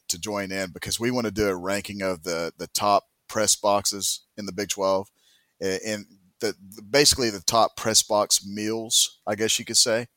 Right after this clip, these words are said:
And the top press box meal is easily, easily, hands down,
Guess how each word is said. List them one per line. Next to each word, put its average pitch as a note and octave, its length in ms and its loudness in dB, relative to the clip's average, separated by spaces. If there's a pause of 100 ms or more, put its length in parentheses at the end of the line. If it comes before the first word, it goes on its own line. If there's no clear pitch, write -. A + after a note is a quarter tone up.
(720)
And F#2+ 540 -4 (180)
the G#2+ 80 -6
top C#3+ 300 2
press B2 240 2
box G#2+ 360 2
meal G#2 380 0
is - 320 -2 (320)
easily, A#2 680 0 (180)
easily, A#2+ 440 0
hands A#2 360 0
down, F2+ 540 -4